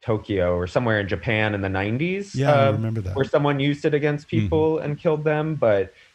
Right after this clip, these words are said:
Speaker 1: I think that's one of the very few times. So that was a big question from the very beginning. Like, your average citizen can't cook up V X. It's an incredibly, uh,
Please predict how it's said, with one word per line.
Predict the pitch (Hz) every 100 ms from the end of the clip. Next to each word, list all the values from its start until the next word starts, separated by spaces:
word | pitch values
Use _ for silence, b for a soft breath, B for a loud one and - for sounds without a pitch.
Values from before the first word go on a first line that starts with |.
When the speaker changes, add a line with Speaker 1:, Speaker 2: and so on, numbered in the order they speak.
| -
Speaker 1:
I |
think | - 120 110
that's | 104 -
one | 110
of | 101
the | 95
very | 92 98 95 95 90
few | - 90 82
times. | - 80 78
So | 110
that | 117 135
was | 143
a | 151
big | - 113 104
question | - 101 - - 98
from | 90 95
the | 87
very | 90 90
beginning. | 80 85 87 87 80 82
Like, | 85 82
your | 104 -
average | 110 117 127 147 139 131 -
citizen | - - 104 92 - 87 82 82 82 b _ _
can't | 117 104 - -
cook | - 101
up | 98 90 - -
V | 92 87 85
X. | 78 60 _ -
It's | - 85
an | 95
incredibly, | 92 92 - - 113 107 104 101 101 95 95 92 - b b -
uh, | 104 95 90 87